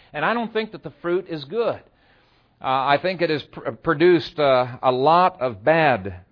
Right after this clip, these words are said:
fruit down through time. We can't keep doing the same thing and expecting different results. Let me give you just an example. I admire the Puritans. You know I quote the Puritans all the time. I love reading their books.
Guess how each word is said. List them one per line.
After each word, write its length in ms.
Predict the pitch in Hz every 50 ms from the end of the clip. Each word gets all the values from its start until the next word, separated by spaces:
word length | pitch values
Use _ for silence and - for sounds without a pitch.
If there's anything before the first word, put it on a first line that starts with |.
| - -
fruit 360 | 170 165 143 117 110 110 - - - 113
down 300 | 104 139 143 143 139 135
through 220 | 131 - 139 131 131
time. 420 | 131 - 151 147 127 107 95 85
We 120 | 92 120 117
can't 500 | - - - 180 190 202 208 196 - _
keep 360 | - 175 175 180 180 127 131
doing 280 | 147 156 160 165 160 151
the 100 | 139 123
same 340 | - - 160 165 175 175 175
thing 460 | - 104 92 82 78 82 92 101 101 _ _ _ _ _ _ -
and 100 | 117 123
expecting 580 | 120 - - - 160 147 - - 117 110 104 101
different 340 | 139 - - 127 - -
results. 720 | 113 117 107 87 123 117 107 95 - _ - - - - _ _ _ _ _ _ _ -
Let 80 | 151 175
me 60 | 185
give 160 | 170 180 151
you 60 | 143
just 240 | 127 147 143 - 151
an 80 | 143 135
example. 600 | 120 107 107 131 90 - - - 95 80 - - _ _ _ _ _ _ _ _ _ _ _ _
I 200 | 110 123 139 151
admire 400 | 151 135 139 139 143 147 151 147
the 80 | 143 147
Puritans. 560 | - 165 170 165 156 110 80 80 69 78 98
You 100 | 110 117
know 180 | 123 131 139 139
I 80 | 135
quote 320 | 131 - - 147 156 151 -
the 60 | 135
Puritans 520 | - - 147 151 147 147 143 147 139 117
all 160 | 139 143 143 139
the 80 | 143
time. 320 | 139 - 147 147 135 110 104
I 60 | 101
love 280 | 98 117 131 139 131
reading 320 | 127 135 143 147 143 143 127
their 160 | 127 135 123
books. 560 | 110 110 190 214 151 98 98 - - - -